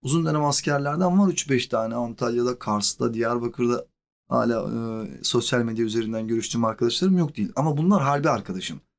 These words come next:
Diğerleri benim kardeşim yani. Abi, mabi diye beni arıyorlar. Neyse bu Metin işte bir sürü şeyler oldu. Takıldık, ettik. Her İstanbul'a geldiğinde sonra İstanbul'a taşındı. Orada falan. Metin'den hiç kopmadım ben yani. Hep, yani Cumali çünkü askerlik bitti. Cumali uzadı Antep'e yani.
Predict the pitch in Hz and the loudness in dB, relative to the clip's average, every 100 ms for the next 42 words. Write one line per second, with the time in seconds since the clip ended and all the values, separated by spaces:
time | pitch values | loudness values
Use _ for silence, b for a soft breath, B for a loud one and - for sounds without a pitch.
0 | - 180 104 113 156 180 175 170 160 147 | 0 2 4 4 4 2 2 0 0 0
1 | 135 110 110 104 123 123 131 131 127 123 | 2 2 2 2 2 0 0 0 -2 0
2 | 113 104 101 95 92 87 80 _ _ _ | 2 4 2 2 -4 -8 -12 _ _ _
3 | _ _ - 202 185 165 196 170 175 170 | _ _ 2 4 4 4 4 2 -2 0
4 | 135 131 147 - - - - 151 170 - | 0 0 0 -2 -8 -12 -8 -2 0 0
5 | 151 139 151 147 151 143 139 143 139 123 | 0 -2 0 0 0 0 -2 -6 -6 -6
6 | - 127 135 131 127 120 - 139 - 139 | -2 -2 -2 -6 -4 -6 -4 -8 -4 -2
7 | 151 147 - 147 143 143 143 143 139 147 | 0 0 0 -2 -2 -2 0 -2 -2 -4
8 | 143 143 127 120 123 120 143 143 139 147 | -4 -2 0 -2 -2 -4 -2 -2 -2 -2
9 | 147 147 110 113 120 147 147 139 202 202 | -2 -2 -2 -2 0 -2 0 0 0 -2
10 | _ _ _ - 185 185 160 202 208 - | _ _ _ 0 0 2 2 2 2 2
11 | 185 135 113 104 98 95 98 143 - _ | 0 2 2 2 2 0 -2 -2 -4 _
12 | _ _ 104 104 147 147 143 139 139 139 | _ _ -6 -2 2 2 0 -2 -2 0
13 | 135 - 139 127 135 104 143 135 113 98 | 0 0 0 -2 -4 -4 -4 0 2 2
14 | 135 90 120 135 135 113 101 101 92 87 | -2 -4 -2 0 2 2 2 0 -4 -8
15 | 82 | -10